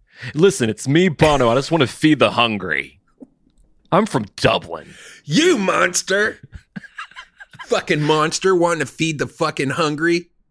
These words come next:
Speaker 2: Get the fuck outta here with your hungry feeding ass, motherfucker.
Speaker 1: Hey, I just say, listen, if,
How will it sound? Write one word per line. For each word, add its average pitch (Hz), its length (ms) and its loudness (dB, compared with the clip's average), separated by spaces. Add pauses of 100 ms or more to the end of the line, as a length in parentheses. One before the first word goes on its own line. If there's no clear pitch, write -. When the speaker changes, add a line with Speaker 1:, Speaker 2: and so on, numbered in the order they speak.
Speaker 2:
Get 240 260 -2
the - 100 -4
fuck - 360 -6
outta 135 240 -4
here 123 260 -4
with 113 240 -8
your 101 220 -6
hungry 107 460 -10
feeding 104 640 -12
ass, 101 560 -4
motherfucker. 110 920 -10
Speaker 1:
Hey, 98 260 2
I 113 140 4
just 113 240 0
say, 98 160 0
listen, 95 360 -2
if, 90 140 -6